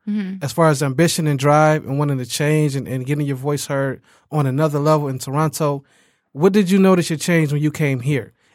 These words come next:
Speaker 2: in your hustle, in your ambition, and in your goals? What did you notice the difference in Toronto versus the States?
Speaker 1: Um, I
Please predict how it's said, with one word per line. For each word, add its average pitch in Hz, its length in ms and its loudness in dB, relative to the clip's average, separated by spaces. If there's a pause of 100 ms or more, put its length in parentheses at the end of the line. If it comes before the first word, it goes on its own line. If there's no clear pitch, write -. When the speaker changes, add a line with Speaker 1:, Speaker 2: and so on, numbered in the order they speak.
Speaker 2:
in 147 160 0
your 135 120 2
hustle, 165 460 2
in 135 140 -2
your 135 120 -2
ambition, 147 600 0 (320)
and 147 140 -4
in 143 160 -2
your 131 120 -2
goals? 147 540 2
What 165 120 0
did 185 140 2
you 185 100 2
notice 170 280 4
the 147 100 -10
difference 151 380 -4
in 139 100 -4
Toronto 139 400 -4
versus 127 340 -10
the 120 80 -18
States? - 440 -10 (1080)
Speaker 1:
Um, 247 640 0 (1900)
I 226 260 0